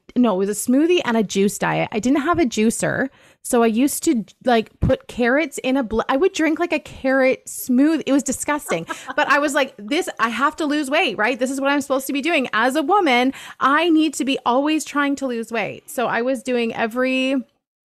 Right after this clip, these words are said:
Speaker 1: every crazy diet there was.
Speaker 2: Every fad diet.
Speaker 1: Every
Speaker 2: Like, there
Speaker 1: fad diet
Speaker 2: was
Speaker 1: I tried.
Speaker 2: I know about the cabbage soup.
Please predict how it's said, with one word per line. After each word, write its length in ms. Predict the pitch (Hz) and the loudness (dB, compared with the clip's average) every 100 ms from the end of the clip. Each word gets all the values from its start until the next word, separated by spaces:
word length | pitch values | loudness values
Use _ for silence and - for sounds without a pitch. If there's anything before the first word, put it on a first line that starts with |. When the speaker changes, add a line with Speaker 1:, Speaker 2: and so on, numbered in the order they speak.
| _ _ _ - | _ _ _ -8
Speaker 1:
every 340 | - 277 294 | -6 -4 -6
crazy 500 | - - - 226 220 | -8 -14 -12 -6 -6
diet 320 | 226 208 202 | -4 -6 -8
there 120 | 214 | -10
was. 340 | 208 277 - - | -10 -10 -12 -18
Speaker 2:
Every 220 | 226 339 349 | -18 -12 -10
fad 380 | 339 359 427 | -10 -10 -8
diet. 440 | 285 233 226 208 208 | -8 -6 -4 -4 -2
Speaker 1:
Every 120 | 277 | -2
Speaker 2:
Like, 80 | 254 | 0
there 100 | 254 | -2
Speaker 1:
fad 80 | 240 | 0
diet 180 | 233 | 0
Speaker 2:
was 60 | 226 | 0
Speaker 1:
I 20 | |
tried. 400 | 233 240 226 180 - _ _ _ _ | 0 -2 -2 -4 -12 _ _ _ _
Speaker 2:
I 200 | 294 370 | -4 -2
know 220 | 339 330 | 0 -2
about 180 | 339 320 | -4 -6
the 60 | |
cabbage 420 | 285 262 269 254 - | -8 -8 -8 -8 -10
soup. 540 | - 233 226 233 | -10 -10 -8 -12